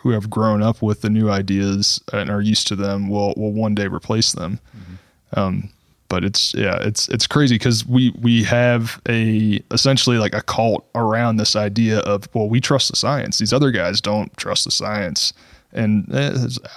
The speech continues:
Speaker 1: o-, obviously nothing to do with science. It's just do what the state tells you to do. And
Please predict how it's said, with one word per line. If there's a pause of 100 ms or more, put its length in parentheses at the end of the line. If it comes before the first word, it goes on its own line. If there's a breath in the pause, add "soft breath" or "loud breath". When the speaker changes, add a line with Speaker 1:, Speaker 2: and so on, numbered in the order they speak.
(120)
Speaker 1:
o-, (140)
obviously
nothing
to
do
with
science.
It's
just
do
what
the
state
tells
you
to
do. (760 soft breath)
And